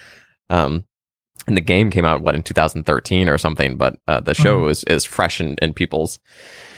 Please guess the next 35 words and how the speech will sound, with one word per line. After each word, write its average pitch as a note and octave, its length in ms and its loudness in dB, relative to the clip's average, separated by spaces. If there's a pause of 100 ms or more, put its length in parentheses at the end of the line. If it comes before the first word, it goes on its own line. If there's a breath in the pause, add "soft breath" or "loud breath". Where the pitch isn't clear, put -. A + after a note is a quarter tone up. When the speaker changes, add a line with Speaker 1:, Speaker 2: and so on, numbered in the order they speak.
(260 loud breath)
Speaker 1:
in B2+ 120 4
people's A#2 300 4
minds, F#2+ 500 2
and F#2+ 140 4
it's F#2+ 160 0
a, G#2+ 320 4 (380)
it's - 180 -6
pretty G#3+ 240 2
easy G3+ 300 4
sort F#3+ 220 4
of E3+ 60 0
costume D#3+ 380 2
to D3+ 60 4
do. E3+ 420 2
Um, G#2+ 440 2
if, G#2 200 -2
if A#2+ 160 0
you're G#2 140 4
a G#2 40 -6
girl, B2+ 240 4
you, B2 120 0 (140)
you G#2+ 60 0
need, G2 220 4
you G#2 80 0
need F2+ 140 2
a E2 40 -2
backpack G#2+ 580 0
and G2+ 120 -2
some F#2 160 2
jeans A2 320 4
and A2+ 100 4
a G2 40 2
t-shirt - 480 2
and G2+ 120 -8
ponytail. C3 520 0